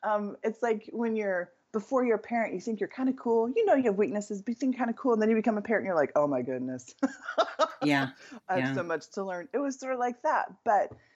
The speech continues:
Speaker 1: it's been good, and it's been good for me to figure out how to approach things when someone is unkind. And I think that's probably the hardest,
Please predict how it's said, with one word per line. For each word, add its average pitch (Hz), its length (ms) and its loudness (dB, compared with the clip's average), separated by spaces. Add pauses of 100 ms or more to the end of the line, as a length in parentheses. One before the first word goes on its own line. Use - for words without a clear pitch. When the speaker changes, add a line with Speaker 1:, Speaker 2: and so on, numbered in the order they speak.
(220)
Speaker 1:
it's 196 160 -2
been 202 220 -2
good, 175 360 0
and 190 100 -4
it's 180 140 -6
been 185 240 -6
good 170 300 -6
for 190 180 -6
me 170 140 -6
to 165 100 -4
figure 160 420 -6
out 143 260 0 (680)
how 185 600 2
to - 180 0
approach - 440 0
things 165 340 -4
when 170 140 -2
someone 156 560 0 (100)
is 196 240 6
unkind. 143 760 -8
And 151 100 -14
I - 20 -12
think 175 200 -10
that's 135 140 -2
probably 151 320 2
the 151 80 0
hardest, - 580 -2